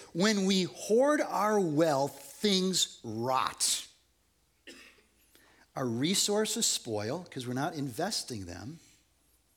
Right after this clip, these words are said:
And our hearts, it's almost like this selfishness, this gr-, doing life like this, mine, mine, mine, more, more, more. Believing our desires that that'll make me happy, safe, and secure,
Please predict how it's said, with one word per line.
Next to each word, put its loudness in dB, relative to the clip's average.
And -2
our -4
hearts, -8
it's -8
almost -4
like -2
this 0
selfishness, -2
this -6
gr-, -10
doing 0
life 0
like -2
this, 0
mine, 2
mine, -2
mine, 0
more, 2
more, 0
more. -2
Believing 2
our -2
desires 2
that -8
that'll 2
make 0
me -2
happy, -2
safe, 0
and -6
secure, -2